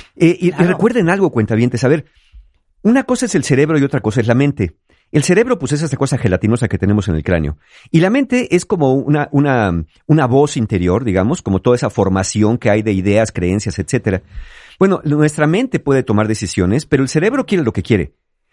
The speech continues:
Speaker 1: Si el cerebro dice, "Aquella persona me daba placer, yo quiero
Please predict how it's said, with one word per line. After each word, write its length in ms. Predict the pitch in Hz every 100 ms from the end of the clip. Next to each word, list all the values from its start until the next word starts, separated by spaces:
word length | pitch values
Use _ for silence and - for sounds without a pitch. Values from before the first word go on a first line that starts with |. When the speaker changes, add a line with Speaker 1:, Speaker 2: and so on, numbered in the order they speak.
| _ -
Speaker 1:
Si 240 | - 170
el 60 | 156
cerebro 340 | 208 269 247
dice, 300 | 165 165 -
"Aquella 360 | 156 151 247 240
persona 340 | 135 151 127
me 100 | 110
daba 220 | 113 135 110
placer, 400 | 113 185 254 - _ _ -
yo 280 | 131 165
quiero 280 | 160 160 147